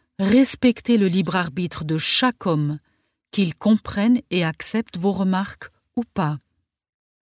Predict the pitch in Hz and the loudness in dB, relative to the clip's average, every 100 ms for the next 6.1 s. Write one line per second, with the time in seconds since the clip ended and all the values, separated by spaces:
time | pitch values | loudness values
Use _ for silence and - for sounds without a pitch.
0 | _ _ _ _ _ - - 202 185 156 | _ _ _ _ _ -4 -2 0 -2 -4
1 | 160 - 185 185 - 226 240 262 - - | -8 -2 0 2 2 2 2 -2 -8 -2
2 | 175 170 185 226 262 - 175 180 - 175 | -2 0 0 2 0 -2 -4 -4 -2 -2
3 | 160 165 - 240 214 175 - 240 233 - | 0 0 2 2 2 0 -2 -6 -2 0
4 | 226 - 208 196 - 262 254 175 165 151 | 0 0 0 0 0 2 2 2 -2 -4
5 | 139 175 196 202 202 196 180 - 180 160 | -2 2 2 2 -2 -4 -4 -6 -4 -4
6 | 185 | -4